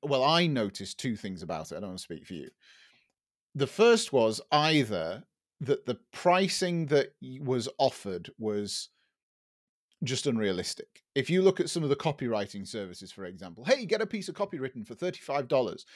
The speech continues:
Well, you can do if you want it to be less than a hundred and fifty words long. But let's be honest, a hundred and fifty word article isn't gonna rank for anything. So it's, uh, you know, it, it's not a realistic proposition. By the time you get to a,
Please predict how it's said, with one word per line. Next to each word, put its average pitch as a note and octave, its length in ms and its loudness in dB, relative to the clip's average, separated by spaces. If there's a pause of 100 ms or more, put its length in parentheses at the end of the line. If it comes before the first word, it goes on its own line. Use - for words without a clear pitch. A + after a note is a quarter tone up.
(140)
Well, E3+ 120 4
you E3+ 100 2
can A3 260 2
do D3+ 140 6
if B2+ 120 2
you C#3 60 2
want C3 140 4
it B2 80 -4
to A#2+ 80 -8
be B2 80 2
less A#2+ 180 2
than A#2+ 120 -2
a A2 60 -2
hundred A2+ 240 -2
and G#2 120 -6
fifty A2+ 220 -6
words G2+ 280 -4
long. G#2+ 240 -2 (400)
But D#3 140 4
let's E3+ 180 2
be D#3 120 2
honest, B2 360 0
a B2+ 60 0
hundred D3 220 0
and C#3+ 80 -4
fifty C#3+ 220 -4
word A#2+ 180 2
article B2 360 2
isn't A2 140 -4
gonna G2+ 140 -6
rank A#2 280 -2
for G#2 140 -8
anything. D2+ 300 -12
So A#2+ 260 0 (500)
it's, - 380 -2 (180)
uh, B2 40 -4 (680)
you D3+ 160 2
know, B2+ 100 4
it, C#3+ 220 -2
it's D#3 180 -2
not D#3 200 2
a D3+ 40 4
realistic C3 680 2
proposition. G#2 560 -4
By C3 200 2
the D3 120 -2
time C#3+ 260 0
you A#2 140 0
get B2+ 300 0
to A#2 200 0
a, G#2 340 2